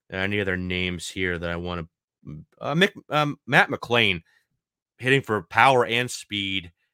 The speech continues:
uh, or not hitting for speed, obviously, but power speed blend is there right now, but the K rate's pretty high, and that's pretty, uh, commonplace this year with, uh, a lot of Cincinnati Reds prospects. There's a lot of guys with a, a plus, uh,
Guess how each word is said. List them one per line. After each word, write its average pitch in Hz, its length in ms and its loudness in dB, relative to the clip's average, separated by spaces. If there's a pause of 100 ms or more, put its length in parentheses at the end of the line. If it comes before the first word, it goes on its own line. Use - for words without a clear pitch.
(320)
uh, 80 80 -16 (220)
or 90 240 -8
not 87 120 -16
hitting 85 220 -10
for - 80 -20
speed, 80 180 -14
obviously, 85 320 -8
but 98 180 -6 (260)
power 127 300 4
speed 117 340 -6
blend 107 240 -2
is 87 280 -8
there 113 300 2
right 107 180 -2
now, 104 420 -4 (520)
but 107 260 -6
the - 80 -20
K 127 260 -4
rate's 113 280 -2
pretty 101 220 -8
high, 92 220 0
and 92 100 -4
that's 120 220 -8 (100)
pretty, 202 460 -6
uh, 127 280 0 (720)
commonplace 120 800 -2
this - 240 -8
year 98 200 -4
with, 95 220 -6
uh, 92 40 -4
a 90 140 -4
lot 101 180 -6
of 104 80 -8
Cincinnati 104 360 -10
Reds 95 300 -6
prospects. 90 580 -6
There's 90 120 -14
a 90 40 -12
lot 98 160 -4
of 98 80 -6
guys 92 300 -2
with 85 120 -10
a, 82 80 -10 (120)
a 82 100 -14 (400)
plus, 104 240 -4 (220)
uh, 90 220 -10